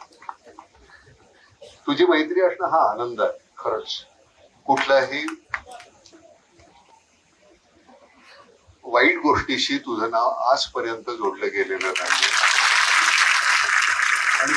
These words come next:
पुढेही कधी जोडलं नाही. आणि तू जसा होतास तसाच आज आहेस आणि उद्याही राहशील याची मला खात्री आहे. सुदैवानं मुलं तुझी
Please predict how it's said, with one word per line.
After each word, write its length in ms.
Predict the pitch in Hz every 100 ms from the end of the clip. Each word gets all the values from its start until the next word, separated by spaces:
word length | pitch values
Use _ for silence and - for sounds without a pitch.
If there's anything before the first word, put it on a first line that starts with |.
| 320
पुढेही 280 | 320 349
कधी 260 | 196 - 139
जोडलं 360 | - - - -
नाही. 220 | - -
आणि 200 | - -
तू 180 | - 294
जसा 320 | 135 - 143
होतास 380 | 190 - 147 151 -
तसाच 300 | 135 151 151
आज 220 | 127 117
आहेस 320 | 113 107 - 135
आणि 140 | 127
उद्याही 340 | 113 117 127
राहशील 320 | 135 117 127 120
याची 180 | 117
मला 180 | 127 113
खात्री 380 | - - - -
आहे. 140 | - _ _ _ _ 277 _ _ _ _ - _ _ _ _
सुदैवानं 720 | - 139 151 190 185 190 180 127
मुलं 260 | 120 311
तुझी 260 | 302 262